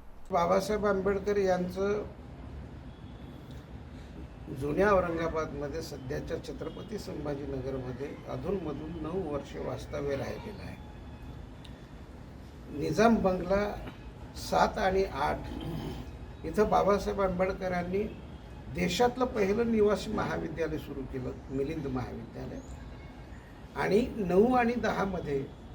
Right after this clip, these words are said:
ते राहत असत. नऊमध्ये प्राचार्य मभी चिटणीस, जे मिलिंद महाविद्यालयाचे पहिले प्राचार्य होते,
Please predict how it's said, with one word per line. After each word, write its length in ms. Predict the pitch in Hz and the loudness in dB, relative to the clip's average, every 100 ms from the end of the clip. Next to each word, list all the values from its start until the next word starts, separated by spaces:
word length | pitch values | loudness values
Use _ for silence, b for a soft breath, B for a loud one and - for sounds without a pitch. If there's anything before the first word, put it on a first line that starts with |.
| - | -10
ते 100 | 170 | -4
राहत 340 | 170 143 151 151 | 0 0 0 -2
असत. 280 | 127 135 - - - - 127 | -4 -4 -8 -10 -12 -10 -4
नऊमध्ये 880 | 147 180 170 160 175 175 170 - - - - - | -2 0 -2 -4 -4 -4 -6 -10 -14 -14 -12 -4
प्राचार्य 440 | 147 147 180 175 | 0 0 2 2
मभी 340 | 170 151 139 202 | 0 0 0 0
चिटणीस, 420 | 202 - 120 139 | -2 -8 -6 -6
जे 200 | - 139 | -6 -6
मिलिंद 380 | 139 139 143 147 | -4 -2 -2 -4
महाविद्यालयाचे 760 | 139 127 135 127 135 139 131 | -2 -4 -4 -4 -4 -4 -6
पहिले 300 | 123 123 123 | -6 -6 -6
प्राचार्य 480 | - 151 127 123 117 | -6 -6 -6 -6 -6
होते, 340 | - - - | -8 -8 -8